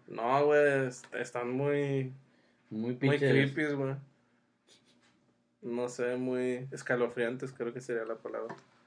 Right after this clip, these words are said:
Speaker 2: No, güey, yo no, yo no, no encuentro algo que me incomode así. ¿Qué me puede incomodar, güey? ¿Alguna vez lo he dicho?
Speaker 1: Que alguien hable mal de Bunbury.
Speaker 2: No, eso siempre va a ser, güey.
Speaker 1: <laughs>
Speaker 2: No, pero... No sé, güey.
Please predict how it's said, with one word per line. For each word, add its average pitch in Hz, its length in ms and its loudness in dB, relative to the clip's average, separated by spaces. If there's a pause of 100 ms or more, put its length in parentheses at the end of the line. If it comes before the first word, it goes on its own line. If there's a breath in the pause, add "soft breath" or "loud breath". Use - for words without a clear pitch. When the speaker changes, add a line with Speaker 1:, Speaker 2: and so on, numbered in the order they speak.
(140)
Speaker 2:
No, 117 340 2
güey, 101 180 2
yo 131 100 4
no, 160 140 2 (220)
yo 143 200 0
no, 160 300 2
no 147 160 4
encuentro 156 480 2
algo 151 220 2
que 147 100 2
me 113 120 4
incomode 110 500 0
así. 123 500 4 (380)
¿Qué 156 100 -2
me 175 100 4
puede 170 200 2
incomodar, 143 380 2
güey? 147 180 2
¿Alguna 131 300 2
vez 156 160 4
lo 156 100 4
he 160 40 4
dicho? 160 340 -4 (120)
Speaker 1:
Que 127 100 -2
alguien 123 280 4
hable 123 200 2
mal 120 160 -2
de 120 60 -2
Bunbury. 120 360 -6 (320)
Speaker 2:
No, 85 220 -6
eso - 180 -14
siempre 92 320 -10
va 87 80 -4
a 87 60 -6
ser, 101 320 -6
güey. 95 160 -4 (400)
Speaker 1:
<laughs> 135 920 -4
Speaker 2:
No, 160 360 10
pero... 131 500 8 (1300 soft breath)
No 101 200 -2
sé, 113 320 0
güey. 104 260 -2